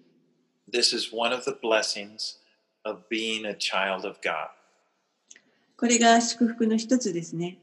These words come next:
Speaker 2: 神の子供とされているということです。
Speaker 1: All right, let's read verses eleven and twelve.
Speaker 2: はい。では、十一節、十二節をお読みします。またキリストにあって、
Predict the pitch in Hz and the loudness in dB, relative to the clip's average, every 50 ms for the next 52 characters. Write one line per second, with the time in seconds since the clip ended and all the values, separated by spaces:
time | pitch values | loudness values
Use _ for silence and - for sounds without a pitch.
0 | _ _ - 233 233 226 214 196 190 226 240 226 214 247 - - - _ _ _ | _ _ 2 4 4 4 4 2 2 2 2 0 0 -2 -8 -16 -20 _ _ _
1 | _ - 226 202 214 214 208 214 202 208 220 - - 208 202 202 202 202 202 208 | _ -2 0 2 4 2 2 0 -2 -4 -4 -2 0 0 0 0 -2 -2 0 0
2 | 208 240 233 196 185 180 170 - - - - - - - 165 - _ _ _ _ | 0 0 0 0 -2 -4 -4 -8 -10 -12 -12 -10 -10 -10 -12 -14 _ _ _ _
3 | _ _ _ _ _ _ _ _ _ _ _ _ _ _ _ _ _ _ _ _ | _ _ _ _ _ _ _ _ _ _ _ _ _ _ _ _ _ _ _ _
4 | - - _ _ _ _ _ _ _ _ - - - - - - 98 - - - | -20 -20 _ _ _ _ _ _ _ _ -20 -20 -16 -14 -16 -16 -10 -8 -6 0
5 | - 139 143 - - 135 131 120 104 120 123 - - 127 113 104 104 98 101 110 | 2 4 4 4 2 2 0 0 2 2 2 2 2 0 0 -2 -2 0 2 2
6 | 120 123 143 131 127 120 117 - - - 110 101 92 87 90 98 98 - - - | 2 2 0 -4 -6 -6 -6 -8 0 2 4 4 6 4 2 0 -4 -10 -18 -20
7 | _ _ _ _ _ _ _ _ _ _ _ _ _ - 170 165 - - _ _ | _ _ _ _ _ _ _ _ _ _ _ _ _ -12 -12 -12 -12 -16 _ _
8 | _ _ _ 233 220 202 214 - 240 240 254 254 247 - 247 226 - 202 190 - | _ _ _ 0 0 0 2 4 6 6 6 6 4 2 0 0 0 -2 0 2
9 | 208 214 214 208 220 220 226 - 214 202 - - 220 233 233 214 196 185 165 165 | 2 2 2 4 2 2 0 0 -4 -6 -2 0 0 2 2 2 0 -2 -4 -6
10 | 170 170 165 - - - 170 165 170 165 - _ _ _ _ _ _ _ _ _ | -8 -10 -10 -12 -10 -8 -8 -8 -8 -12 -16 _ _ _ _ _ _ _ _ _
11 | _ _ _ _ _ _ _ _ _ _ _ _ _ _ _ _ _ _ _ _ | _ _ _ _ _ _ _ _ _ _ _ _ _ _ _ _ _ _ _ _
12 | - 220 220 247 247 240 - 247 233 262 262 - - 254 262 254 247 247 247 247 | 0 2 4 4 4 4 4 6 6 6 4 4 2 4 6 6 8 8 6 6
13 | 240 - - - 196 190 - | 2 0 -4 -4 -2 -2 -2